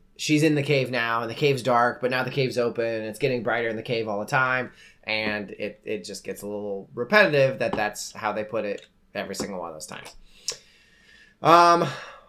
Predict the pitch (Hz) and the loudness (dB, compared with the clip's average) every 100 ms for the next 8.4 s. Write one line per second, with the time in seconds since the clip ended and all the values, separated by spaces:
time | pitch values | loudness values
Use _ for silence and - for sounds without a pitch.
0 | _ _ _ - - 208 220 208 175 147 | _ _ _ -4 0 2 4 4 4 6
1 | 165 165 147 135 175 180 175 160 147 151 | 6 6 4 4 4 4 2 0 4 6
2 | 151 151 147 139 131 123 - - 123 156 | 6 4 4 2 2 0 -2 0 2 2
3 | 175 - 175 165 165 147 131 139 143 139 | 2 -2 2 4 4 2 2 0 0 -2
4 | 123 127 131 131 _ _ - 110 107 107 | -2 -2 -4 -8 _ _ -8 -4 -2 0
5 | 104 101 98 92 - _ _ _ 110 - | -2 -2 -4 -6 -12 _ _ _ -18 -8
6 | 151 127 107 - 120 117 117 104 98 95 | -6 -4 -6 -6 -6 -6 -6 -6 -8 -8
7 | 104 95 92 90 82 - _ _ _ 110 | -12 -12 -12 -14 -16 -20 _ _ _ -10
8 | - 98 - | -4 -6 -6